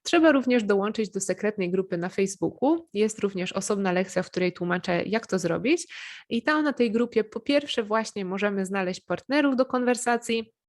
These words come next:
a po drugie również możemy zadać jakiekolwiek pytania, jeżeli pojawią się w trakcie wykonywania kursu albo w trakcie, e, wykonywania ćwiczeń w zeszycie ćwiczeń.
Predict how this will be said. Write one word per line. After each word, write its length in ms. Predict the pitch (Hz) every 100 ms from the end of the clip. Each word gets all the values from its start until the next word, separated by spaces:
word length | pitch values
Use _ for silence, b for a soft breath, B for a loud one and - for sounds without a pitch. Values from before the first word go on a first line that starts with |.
| _ _ _ _ -
a 100 | 294
po 120 | 294 262
drugie 340 | 254 240 240
również 360 | 226 220 196 190
możemy 340 | 196 196 196
zadać 360 | 196 196 196 196
jakiekolwiek 540 | 190 185 226 226 220
pytania, 400 | 196 190 175 170
jeżeli 320 | 175 180 180
pojawią 440 | - 190 185 170 180
się 140 | 175
w 40 |
trakcie 360 | - 170 - 180
wykonywania 540 | 170 175 185 190 233
kursu 540 | 247 285 277 - 233 226 B B B
albo 360 | 208 196 196 196
w 100 | 196
trakcie, 480 | - 185 - - 190
e, 600 | 202 196 - 196 202 196
wykonywania 560 | 208 220 220 233 240
ćwiczeń 400 | 233 - 262 254
w 40 | 220
zeszycie 380 | 226 233 208 208
ćwiczeń. 380 | - 202 202